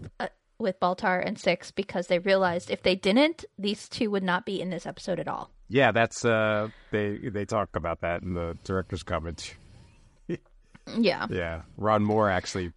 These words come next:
Speaker 2: went back and wrote that in. So.
Speaker 1: Yeah, that's what it says in the book. And he, there's stuff about how he had just gone, like, to Alaska or something and had been thinking about these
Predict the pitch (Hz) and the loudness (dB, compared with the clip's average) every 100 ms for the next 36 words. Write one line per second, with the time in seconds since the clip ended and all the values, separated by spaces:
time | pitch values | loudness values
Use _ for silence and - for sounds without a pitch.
0 | _ - 95 82 92 87 78 85 80 80 | _ -2 -2 0 2 2 2 -2 -2 -2
1 | 85 80 - 76 82 80 73 69 - - | -2 -4 -4 -4 -4 -4 -6 -10 -14 -20
2 | - 82 _ _ _ - - - _ _ | -20 -20 _ _ _ -20 -20 -20 _ _
3 | _ 233 233 190 202 202 196 - 190 - | _ 8 10 8 2 2 2 2 0 4
4 | 180 175 175 165 - - 214 - 220 190 | 2 2 -2 -2 -2 -4 -4 -2 -2 0
5 | 208 202 - - _ _ - - - 247 | 2 0 -2 -16 _ _ -20 -8 4 4
6 | 220 196 175 196 170 175 190 175 185 180 | 6 4 4 4 2 2 0 0 -2 -4
7 | 190 170 165 165 147 - - - 196 165 | -4 -4 -4 -4 -4 -8 -20 -6 -2 0
8 | 160 175 - 151 - - 185 160 160 - | 0 -4 -6 -8 -6 -8 -8 -8 -8 -8
9 | - - - 98 - - - 170 - 180 | -10 -12 -14 -10 -6 -6 -4 -6 -2 -4
10 | 170 170 165 156 165 151 - - | -4 -6 -6 -6 -8 -12 -14 -20